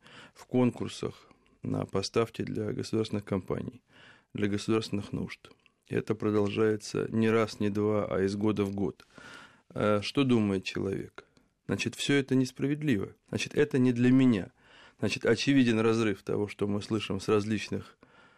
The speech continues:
трибун городских, региональных, республиканских, краевых, и того, что чувствую я. И это вызывает у человека недоверие. И, естественно, он на это будет реагировать, ну, понятно как.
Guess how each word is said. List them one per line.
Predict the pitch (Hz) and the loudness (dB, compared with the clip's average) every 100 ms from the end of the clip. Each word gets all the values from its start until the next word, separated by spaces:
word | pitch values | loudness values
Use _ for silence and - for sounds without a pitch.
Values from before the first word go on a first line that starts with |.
| _ _ - | _ _ -2
трибун | 113 110 107 101 98 - - - - | 0 2 2 0 -2 -8 -20 -18 -2
городских, | 117 139 - - 107 101 - - _ | 2 4 2 -2 -4 -4 -10 -20 _
региональных, | 110 120 135 135 107 101 101 127 - _ _ _ | -2 2 4 4 2 0 -4 -8 -16 _ _ _
республиканских, | 123 - 131 135 127 107 101 - 104 | -8 -4 0 0 2 0 0 -8 -14
краевых, | - 117 131 120 104 - - - _ - | -4 2 4 4 0 -6 -18 -20 _ -6
и | |
того, | - 151 165 | 2 4 4
что | - | 0
чувствую | - 139 - 131 135 | -4 -6 -6 -2 0
я. | 110 95 - _ _ _ - - 120 | 0 -2 -4 _ _ _ -20 -6 -2
И | |
это | 113 120 | 2 2
вызывает | 117 117 127 113 | 2 4 4 4
у | 110 | 0
человека | - 113 113 | -6 -2 -2
недоверие. | 113 131 113 95 - - _ _ - | 2 2 2 0 -6 -16 _ _ -4
И, | 104 95 - _ - | 0 0 -4 _ 0
естественно, | 107 101 151 151 131 120 113 | 0 2 0 0 2 2 2
он | 117 - _ - | 0 -4 _ -8
на | 110 117 | 0 2
это | 135 123 | 2 0
будет | 110 127 120 | 0 -2 -2
реагировать, | 110 101 113 117 117 - | -2 0 0 -2 -4 -6
ну, | 127 | -4
понятно | 135 147 139 104 | 0 -2 -2 -6
как. | - - | -6 -12